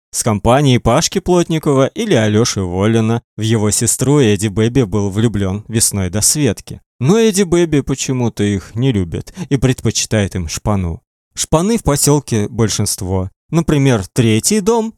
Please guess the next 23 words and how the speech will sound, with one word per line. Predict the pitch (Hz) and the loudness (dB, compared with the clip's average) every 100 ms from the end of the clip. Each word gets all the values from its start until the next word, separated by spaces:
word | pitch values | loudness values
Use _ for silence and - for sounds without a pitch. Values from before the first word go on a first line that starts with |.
| - | -2
целый | - 220 208 | 0 2 2
огромный | 196 123 110 110 107 113 | 2 0 2 2 2 0
квартал, | 110 151 160 208 160 | 2 0 2 2 2
а | 110 | 2
не | 107 107 | 0 0
дом, | 180 165 | 0 0
построенный | 107 104 - 135 123 113 110 | -2 -2 0 2 4 2 2
замкнутым | 117 117 104 107 110 104 | 2 0 0 -4 -2 -2
четырёхугольником, | - - 110 104 107 151 196 202 196 143 | -2 2 2 2 0 2 2 2 0 0
внутри | 127 117 123 | 0 0 0
которого | - - 113 147 151 | 0 0 0 2 0
двор | 113 95 127 190 | 0 0 0 2
размером | 127 120 101 101 101 | 0 0 0 -2 -2
с | 104 - | -4 -4
футбольное | 120 98 104 95 101 | -4 -2 -2 0 -2
поле, | - 165 190 151 | 0 2 2 0
застроенный | 135 - 113 107 107 139 | 0 0 0 2 2 0
сараями. | - 160 190 151 104 92 85 _ _ - | -2 -2 0 0 0 -4 -8 _ _ 0
Третий | 160 175 127 110 | 2 2 0 0
дом | 123 120 | 0 0
весь | 104 170 - | 0 0 0
населён | 135 - 104 92 98 | 0 0 -2 -2 -4
шпаной. | - - 101 90 87 82 | -4 -4 -4 -2 -4 -6